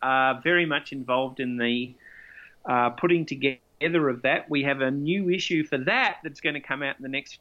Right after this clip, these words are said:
uh, month or so as well, and that's going to be a vehicle for sharing Gloranthan material,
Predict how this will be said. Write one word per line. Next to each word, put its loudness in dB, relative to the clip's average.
uh, -2
month -2
or -4
so 2
as 2
well, 2
and -6
that's -4
going -4
to -6
be -2
a 0
vehicle 0
for 0
sharing 0
Gloranthan 2
material, 0